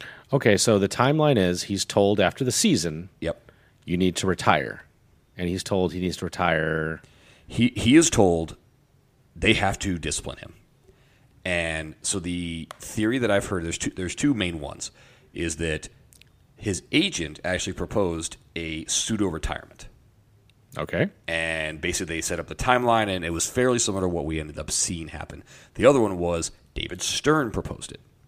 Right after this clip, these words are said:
Speaker 1: Okay.
Speaker 2: And said
Speaker 1: N B A commissioner, for those of you that don't follow basketball.
Speaker 2: Yep.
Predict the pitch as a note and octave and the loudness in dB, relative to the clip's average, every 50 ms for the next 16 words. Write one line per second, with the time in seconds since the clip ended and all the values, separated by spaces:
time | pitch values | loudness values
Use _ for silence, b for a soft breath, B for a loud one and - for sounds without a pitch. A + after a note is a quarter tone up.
0 | _ - - E2 E2 - F2+ G#2 F3 F#3+ - - - F2+ F2 F2 E2+ E2 E2 E2 | _ -8 -6 -4 0 2 4 4 4 2 -2 -10 -6 -4 -2 -2 0 -2 -2 -4
1 | E2 D#2 D2+ - - A#2 G#2+ G#2+ G#2 G2+ G2 - - G#2 G2 F2+ - - F#2+ F#2 | -4 -6 -2 2 4 6 8 8 8 8 6 4 2 2 2 2 2 2 0 0
2 | - - F#2 E2+ F2 E2 D#2 E2+ E2 E2 D#2+ D#2+ D2 - F2 E2 D#2 D2+ G2 A2+ | 0 -2 0 0 0 0 0 -2 -2 -2 -2 -2 -4 -4 -4 -4 -2 0 2 2
3 | G#2 - - G#2 F#2+ F#2+ F#2 - - F2 F#2+ - - - | 0 0 0 0 0 0 0 -2 -2 -2 -2 -2 -4 -6